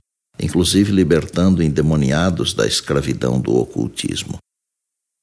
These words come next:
A Bíblia toma eventos que aconteceram nos tempos do Antigo Testamento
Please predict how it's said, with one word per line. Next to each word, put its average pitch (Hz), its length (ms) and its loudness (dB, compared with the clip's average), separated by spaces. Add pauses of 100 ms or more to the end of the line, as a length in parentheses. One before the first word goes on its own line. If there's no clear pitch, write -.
(160)
A - 80 0
Bíblia 80 440 4
toma 82 460 2
eventos 80 680 0
que 78 160 0
aconteceram 73 680 0
nos 73 260 0
tempos 73 440 -2
do 73 100 0
Antigo 71 380 -2
Testamento 80 720 0